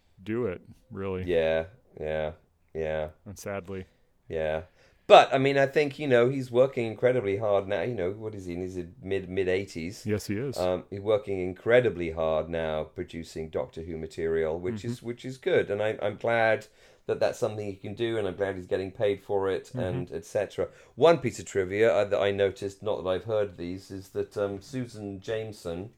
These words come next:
Speaker 2: is, uh, Missus Wibsey
Speaker 1: Hmm. I
Speaker 2: in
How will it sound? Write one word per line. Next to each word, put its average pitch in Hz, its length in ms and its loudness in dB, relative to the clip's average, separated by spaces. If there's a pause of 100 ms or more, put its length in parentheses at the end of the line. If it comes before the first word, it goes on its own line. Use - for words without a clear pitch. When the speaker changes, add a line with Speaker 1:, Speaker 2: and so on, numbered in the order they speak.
(800)
Speaker 2:
is, 107 340 -10
uh, 117 180 4
Missus 165 340 -4
Wibsey 156 640 -2 (680)
Speaker 1:
Hmm. 247 160 -4 (460)
I 127 80 -6
Speaker 2:
in 123 40 2